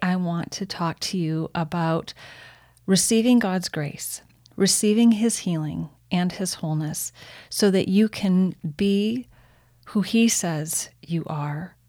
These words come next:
His child, and all that He has for you, so that you can thrive in every aspect of life. Friends, I don't want you to start this new year feeling defeated.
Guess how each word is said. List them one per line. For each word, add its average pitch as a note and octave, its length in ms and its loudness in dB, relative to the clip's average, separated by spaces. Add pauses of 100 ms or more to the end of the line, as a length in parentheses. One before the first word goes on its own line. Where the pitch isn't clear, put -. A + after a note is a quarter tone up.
His G3+ 280 0
child, - 500 -6 (1080)
and F#3+ 180 4
all F#3+ 160 2
that G3+ 140 -2
He G3 200 -2
has E3+ 380 -2
for F3+ 320 -2
you, D3 480 -4
so - 240 -2
that F3 180 -2
you G3 200 4
can F3+ 260 -4
thrive E3+ 640 -6 (100)
in E3 220 0
every F#3+ 500 0 (300)
aspect E3+ 720 -2
of E3 220 -6
life. - 480 -14 (1500)
Friends, F#3 320 4
I F#3+ 140 4
don't G3+ 180 2
want F#3+ 240 2
you F#3 160 2
to F3 140 -4
start E3+ 300 -2
this E3+ 220 -4
new F3 220 2
year E3 600 -2 (580)
feeling G3 380 4
defeated. E3 580 -6